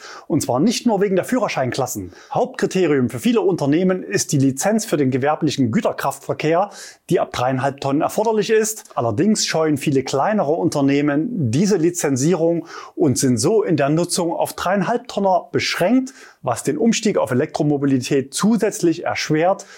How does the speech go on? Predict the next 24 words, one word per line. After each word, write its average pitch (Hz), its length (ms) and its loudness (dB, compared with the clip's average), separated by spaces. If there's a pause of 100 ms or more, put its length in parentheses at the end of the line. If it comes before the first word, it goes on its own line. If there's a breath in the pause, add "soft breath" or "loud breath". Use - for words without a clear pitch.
(180 loud breath)
da 123 260 -2
ja 131 140 0
der 131 240 0
Akku 175 320 0
die 143 180 -4
Autos 131 300 -2
schwerer 170 280 0
macht. 92 260 -10 (320 loud breath)
Wenn 135 120 -2
euch 233 160 2
das - 140 -4
Thema 156 260 2
interessiert, 156 560 -2
dann 170 320 -2
schaut 151 280 -2
euch 139 140 -2
das 117 200 -2
Video 123 300 2
heute 120 240 -2
im 127 80 -6
Anschluss 123 540 -2
gerne 107 260 -2
noch 117 140 -2
an. 131 300 -2